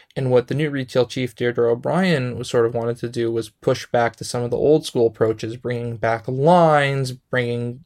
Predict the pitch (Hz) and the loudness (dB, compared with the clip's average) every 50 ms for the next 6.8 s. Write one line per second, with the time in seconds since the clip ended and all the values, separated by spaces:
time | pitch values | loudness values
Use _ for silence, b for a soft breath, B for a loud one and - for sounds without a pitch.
0 | - - 131 113 - - - - - - 170 170 156 147 143 - - B B B | -6 -4 -4 -4 -4 -8 -14 -8 -2 2 4 4 4 2 0 -6 -14 B B B
1 | B B B B 127 120 123 117 127 123 127 127 127 127 - - 113 113 123 123 | B B B B 0 0 2 2 2 0 0 0 -2 -4 -4 -4 -4 -2 -2 -2
2 | 123 120 117 - - - 170 165 170 156 147 143 - - - - - - 123 - | -2 -2 -6 -4 2 4 4 4 4 2 -2 -2 -2 -6 -8 -6 -6 -6 -4 -4
3 | 131 123 - - - - - - 175 175 165 160 156 151 147 143 139 143 - B | -6 -8 -8 -10 -20 -8 0 2 4 6 6 8 6 6 6 4 2 -2 -6 B
4 | B B B B B B B B - 131 127 120 120 123 123 120 131 131 120 - | B B B B B B B B -2 0 2 4 4 4 4 4 2 0 0 0
5 | - - - 127 127 123 120 117 110 117 127 127 113 - - 127 127 123 - - | -6 -8 -6 -4 -2 0 -2 -2 -4 -6 -8 -8 -8 -8 -4 -2 -2 -2 0 0
6 | 139 135 131 - 143 139 135 131 - 143 135 135 139 139 139 135 | -2 -2 -2 -2 -4 -6 -6 -6 -6 -6 -4 -4 -4 -4 -6 -8